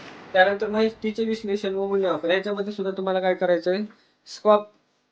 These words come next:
किंवा इतर ज्या मूल्यमापन पद्धती आहेत, त्याचा या ठिकाणी आढावा घ्यायचा आहे. इथं सुद्धा ते वीस मार्काला आहे बघा. विषय ज्ञान, असे ज्ञान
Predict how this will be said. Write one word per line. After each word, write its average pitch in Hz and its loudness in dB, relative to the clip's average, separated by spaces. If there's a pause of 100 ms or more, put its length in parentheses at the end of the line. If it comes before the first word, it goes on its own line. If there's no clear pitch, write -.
(340)
किंवा 202 2
इतर 208 0
ज्या 214 2
मूल्यमापन 185 0
पद्धती 160 0
आहेत, 127 4 (420)
त्याचा 170 6
या 175 8
ठिकाणी 165 -2
आढावा 156 2 (380)
घ्यायचा 147 -4
आहे. 147 2
इथं 147 -8
सुद्धा 170 -2
ते 170 -6
वीस 175 -6
मार्काला 156 -4
आहे 120 -4
बघा. 123 -12 (1120)
विषय 226 -2
ज्ञान, 226 2
असे 208 -2
ज्ञान 196 -2